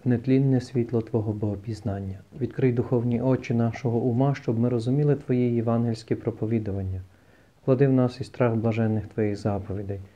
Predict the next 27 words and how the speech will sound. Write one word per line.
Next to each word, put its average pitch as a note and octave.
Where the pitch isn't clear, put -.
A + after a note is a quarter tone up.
щоб, -
перемігши B2
всі C#3+
тілесні B2+
похоті, D3
ми C#3+
провадили A#2
духовне A2
життя, G2
думаючи C#3+
і B2+
діючи G#2
усе, C#3
що -
угодне A#2+
Тобі. G2+
Бо C3+
Ти D#3
є D#3+
просвічення D3
душ D3
і C#3+
тіл C3
наших, A#2
Христе C#3
Боже A#2
наш, G2